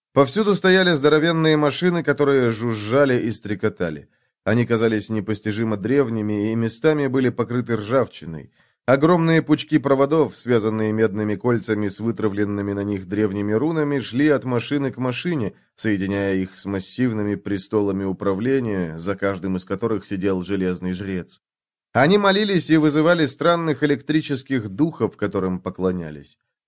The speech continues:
В воздухе пахло грозовой свежестью, маслом и прочими химикатами, применявшимися для обслуживания машин.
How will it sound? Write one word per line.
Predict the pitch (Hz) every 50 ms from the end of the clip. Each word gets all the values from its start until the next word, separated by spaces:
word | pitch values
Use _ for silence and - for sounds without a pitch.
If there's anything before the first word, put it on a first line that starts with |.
| _ _ _ -
В | 95 95 90
воздухе | 85 87 101 127 165 190 190 170 160 170 - - 156
пахло | - - 170 165 - - 143 147 143
грозовой | 127 127 127 123 110 127 131 139 135 117
свежестью, | - 120 123 147 156 151 127 117 104 - - - 92 82 78 76
маслом | 82 95 113 131 151 151 143 - 135 127 113 107 107
и | 107
прочими | 98 - 123 147 160 151 - 113 101 101 95
химикатами, | 92 - 101 107 107 - - 165 160 160 143 135 127
применявшимися | 120 127 127 120 123 131 139 135 117 - - 117 120 107 - 113 101
для | 98 101 101
обслуживания | 101 92 - - 104 104 101 95 95 90 90 90 92 92 92
машин. | 90 92 92 90 - - 85 78 78